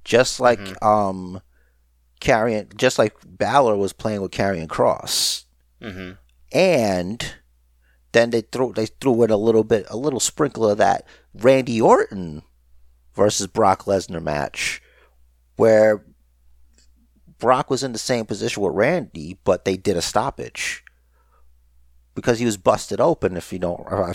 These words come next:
Speaker 1: I don't know if you remember that.
Speaker 2: I remember a match that got stopped 'cause Randy was busted open.
Speaker 1: It was against
Speaker 2: Oh,
Speaker 1: Brock
Speaker 2: yeah,
Speaker 1: Lesnar.
Speaker 2: yeah, yeah, yeah, yeah.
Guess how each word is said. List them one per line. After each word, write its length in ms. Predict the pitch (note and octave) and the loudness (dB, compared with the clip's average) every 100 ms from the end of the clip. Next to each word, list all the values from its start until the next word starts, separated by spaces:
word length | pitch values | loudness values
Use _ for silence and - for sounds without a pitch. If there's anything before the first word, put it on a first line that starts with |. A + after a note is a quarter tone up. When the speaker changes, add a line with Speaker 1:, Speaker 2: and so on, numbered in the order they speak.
| - | -4
Speaker 1:
I 80 | F2+ | 0
don't 100 | G#2 | 2
know 60 | G2+ | 0
if 100 | - | 0
you 100 | F#2 | -4
remember 300 | F2 B2+ F2+ | 0 0 0
that. 280 | D2+ C#2 - _ _ - - - - | -2 -2 -6 _ _ -20 -20 -18 0
Speaker 2:
I 80 | - | 2
remember 480 | C#3+ D#3+ F#3+ G3 F#3+ - _ _ _ _ _ _ | 4 2 2 2 0 -4 _ _ _ _ _ _
a 240 | A#2 A#2 B2+ | 8 8 8
match 800 | C3 A#2+ G2+ F#2+ F#2 - - - | 2 0 2 2 0 -2 -4 -2
that 160 | G2+ | -2
got 240 | F#2 F#2+ F#2+ | 2 0 0
stopped 340 | - G#2 F#2+ | 2 2 2
'cause 260 | - G2 F2 | -6 -10 -6
Randy 380 | F#2 F#2 F#2 F2+ | -4 -4 -4 -6
was 260 | F2 D#2+ | -6 -8
busted 360 | E2 F2 - E2 | -6 -6 -4 -6
open. 380 | D#2 D2+ D2 E2 | -8 -8 -12 0
Speaker 1:
It 80 | G#2+ | 4
was 160 | G#2 | 4
against 220 | G2 G2 A2+ | 2 4 8
Speaker 2:
Oh, 120 | C#3 | 10
Speaker 1:
Brock 140 | D3+ | 10
Speaker 2:
yeah, 120 | D#3 D#3 | 8 8
Speaker 1:
Lesnar. 120 | D#3 | 8
Speaker 2:
yeah, 80 | D#3 | 6
yeah, 180 | D3+ | 4
yeah, 240 | D#3 D3+ C#3 | 2 2 2
yeah. 200 | B2+ | 2